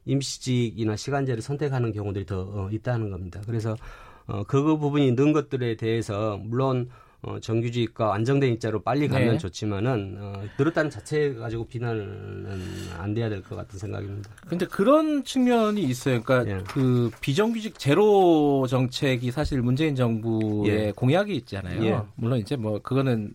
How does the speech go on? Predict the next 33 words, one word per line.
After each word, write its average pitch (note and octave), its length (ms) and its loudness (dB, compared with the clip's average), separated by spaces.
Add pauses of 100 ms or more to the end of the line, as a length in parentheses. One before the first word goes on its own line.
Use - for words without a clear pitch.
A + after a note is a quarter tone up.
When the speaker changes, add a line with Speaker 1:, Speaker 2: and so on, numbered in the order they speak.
(120)
Speaker 2:
약간 C3 180 -2
레토릭일 D#3+ 560 0
수도 - 200 -2
Speaker 1:
그렇습니다. C3 360 4
Speaker 2:
있지만은, A2 360 -2 (720)
근데 F#3+ 380 4 (440)
이 F#3 800 2 (840)
육십 F#3 300 0
대 B3 140 2
이상의 F3 800 4
노인층에서 E3+ 880 2
비정규직이 D3+ 840 0
늘었다는 D3 540 4
게 G2+ 460 0
Speaker 1:
예. G2+ 120 0
Speaker 2:
그러면 F3 340 2
정부의 F3 1000 4
예산을 F#3+ 380 2
풀어가지고 C#3+ 720 0
그런 F#3 180 0
Speaker 1:
예. F#2 140 -2
Speaker 2:
초단기 C#4+ 560 2
일자리 D#3+ 420 2
같은 A#2 300 -4
거 G#2+ 80 -4
있잖아요. G#2+ 420 -4
Speaker 1:
예, A2 80 2
Speaker 2:
공공부문 C3+ 540 2
Speaker 1:
예. - 20 2
Speaker 2:
일자리 A2 280 0
같은 G#2 280 0
Speaker 1:
예. - 20 2
Speaker 2:
거. G2+ 360 -2